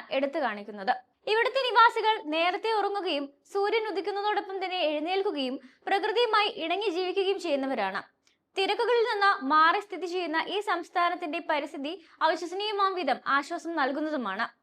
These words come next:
വടക്കേ ഇന്ത്യയിലെ മനോഹരമായ മലയോര സംസ്ഥാനമായ ഹിമാചൽ പ്രദേശിനെയാണ് പലപ്പോഴും ഇന്ത്യയുടെ ഉറങ്ങുന്ന സംസ്ഥാനമെന്ന് വിളിക്കാറുള്ളത്. ഈ വിളിപ്പേര് സംസ്ഥാനത്തിന്റെ ശാന്തമായ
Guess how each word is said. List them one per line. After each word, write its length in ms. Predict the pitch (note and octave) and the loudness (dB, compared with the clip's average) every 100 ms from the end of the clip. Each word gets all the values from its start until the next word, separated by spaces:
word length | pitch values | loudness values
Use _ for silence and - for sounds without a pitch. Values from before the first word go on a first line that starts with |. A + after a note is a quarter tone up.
| _ _ _ _ - | _ _ _ _ 2
വടക്കേ 360 | E4+ G4+ A4 B4 | 4 4 4 2
ഇന്ത്യയിലെ 320 | A4+ A#4 A4 G#4+ C#4 | 4 2 2 0 0
മനോഹരമായ 680 | D4 D#4+ G4 G4+ A4 G4+ F#4 F#4 | 0 2 2 2 2 2 4 2
മലയോര 400 | C4+ C#4+ D4 E4 E4 | 0 0 2 2 2
സംസ്ഥാനമായ 760 | E4+ D4+ - F#4 F#4+ F#4 D4+ C4 F4+ | -2 -4 0 2 2 2 0 0 -4
ഹിമാചൽ 400 | E4+ D#4 E4 E4 F#4 | -4 0 0 0 -4
പ്രദേശിനെയാണ് 680 | E4 D#4+ E4+ D#4+ F#4 C#4 A3 D#4+ - - | -2 -2 -2 -4 -4 -2 -2 -6 -12 6
പലപ്പോഴും 480 | G4 G#4+ G#4+ G4+ G4+ - F4 | 8 8 4 0 0 -2 -4
ഇന്ത്യയുടെ 360 | F#4 G4+ G4 G4 | -2 0 2 2
ഉറങ്ങുന്ന 300 | E4+ F4+ F#4 | 0 -2 -4
സംസ്ഥാനമെന്ന് 680 | F#4 E4+ D4+ F4+ E4+ F4 B3+ - C4 | -4 -4 -2 -2 -2 -2 -4 -4 -2
വിളിക്കാറുള്ളത്. 580 | C#4+ D4 C4+ G#3 G3 - - _ _ _ - | -2 2 0 2 0 -2 -4 _ _ _ 0
ഈ 100 | A#4 | 4
വിളിപ്പേര് 420 | B4+ A#4+ A4+ A4+ A4+ | 4 4 2 2 2
സംസ്ഥാനത്തിന്റെ 640 | A#4 G4 G4 G#4 G#4 G4 G4 | 0 0 2 0 0 -2 -4
ശാന്തമായ 800 | G4 F#4 F4 F#4 G4 F4+ F4+ | 2 4 4 2 2 2 2